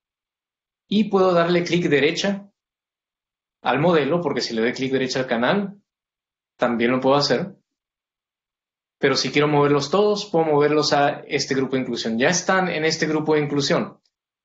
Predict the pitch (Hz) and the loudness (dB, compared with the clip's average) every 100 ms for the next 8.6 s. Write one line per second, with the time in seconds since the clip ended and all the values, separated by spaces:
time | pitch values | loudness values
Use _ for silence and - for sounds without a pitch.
0 | _ - 139 185 185 190 165 - 208 208 | _ -6 -2 0 2 0 0 0 0 0
1 | 180 175 185 185 175 160 185 180 175 165 | 0 2 2 0 -2 0 0 0 -2 -2
2 | - 160 185 180 - 180 165 156 147 165 | -2 0 0 0 0 2 2 -2 -2 -2
3 | 170 147 143 135 135 175 185 175 160 - | 0 -2 -2 -4 -2 0 0 0 -2 0
4 | 139 147 156 143 131 131 156 - - - | 2 2 2 -2 -4 -2 0 0 -4 -14
5 | _ _ _ _ _ _ _ _ - - | _ _ _ _ _ _ _ _ -6 -2
6 | 143 143 180 180 139 143 - 143 143 160 | 0 0 0 2 2 0 -2 0 0 0
7 | 156 160 147 151 - 143 - 131 135 135 | 0 2 2 2 0 -2 0 0 0 0
8 | 127 127 123 113 - 87 | -2 -4 -4 -4 -6 -10